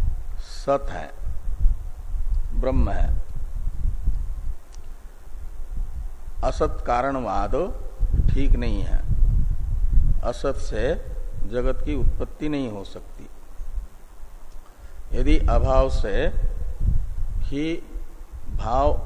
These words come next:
उत्पन्न हो जाए, जगत उत्पन्न हो जाए, तो दही के लिए दूध का ग्रहण करने में प्रवृत्ति ही दही चाहने वाले की न हो।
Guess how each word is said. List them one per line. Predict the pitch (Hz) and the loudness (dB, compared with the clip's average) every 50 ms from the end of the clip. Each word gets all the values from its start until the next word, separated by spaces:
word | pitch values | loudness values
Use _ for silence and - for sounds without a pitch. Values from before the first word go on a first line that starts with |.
| - - - - - | -2 -2 -2 -2 -4
उत्पन्न | 120 - - - - 139 139 139 139 | -6 -6 -6 -4 -4 -4 -2 -2 -2
हो | 131 120 120 117 113 | -2 -2 -2 -2 -2
जाए, | 117 117 113 113 | -2 -2 -2 -2
जगत | 110 123 123 131 135 - - | -2 -2 -4 -4 -4 -4 -4
उत्पन्न | 120 - - - 131 127 131 127 | -4 -4 -4 -2 0 2 2 2
हो | 123 113 - - 95 - | 2 2 0 0 -2 -2
जाए, | - - 98 107 123 160 208 - - - - - - - - - - - - - - - - | -4 -4 -4 -4 -4 -6 -6 -10 -14 -16 -16 -16 -16 -16 -14 -14 -14 -12 -12 -12 -12 -10 -10
तो | 123 120 | -10 -8
दही | 113 123 123 123 127 147 156 | -6 -4 -4 -4 -4 -6 -8
के | 147 - 143 135 135 | -8 -2 2 2 2
लिए | 117 107 - - - - - - - - - - - - - - - - - - - - - - | 4 4 4 6 6 6 6 6 4 4 4 4 4 4 4 2 2 2 2 2 2 2 0 -4
दूध | - 113 110 - - 135 147 160 170 170 - 208 214 - - - - - - - - - - - - - - - - - - - - - - - - - - - - - - - - | -6 -6 -8 -8 -8 -6 -4 -4 -4 -4 -4 -2 -2 -2 -2 0 0 -2 -2 -2 -2 -2 -2 -2 -2 -2 -4 -4 -2 -2 -2 -4 -4 -6 -10 -10 -10 -8 -8 -8 -8 -6 -4 -2 0
का | 127 127 127 127 127 | 2 2 2 2 0
ग्रहण | 123 - 127 127 131 143 147 143 | -2 -2 -4 -4 -4 -4 -4 -4
करने | 131 139 127 123 123 127 123 113 | -4 -4 -2 -2 -2 -2 -2 0
में | 113 127 143 151 147 - | -2 -2 -2 -2 -2 -2
प्रवृत्ति | 127 127 123 127 127 127 - - 131 120 113 101 | -2 -2 -2 -4 -4 -4 -4 -6 -6 -6 -6 -6
ही | 98 113 135 160 220 - - - - - - - - - - - - - - - - - - - - | -6 -6 -6 -6 -6 -4 -2 -2 0 0 0 0 0 0 0 -2 -2 -2 -6 -14 -16 -16 -16 -12 -8
दही | 120 120 131 143 147 | -6 -6 -4 -4 -6
चाहने | 139 - 120 107 107 117 123 139 139 | -6 -8 -8 -6 -4 -2 0 0 0
वाले | 135 123 120 120 120 123 120 | 2 2 2 2 0 0 0
की | - - 147 | 0 0 2
न | 139 143 | 2 2
हो। | 147 151 147 135 127 131 123 - | 2 0 0 0 0 -2 -2 -2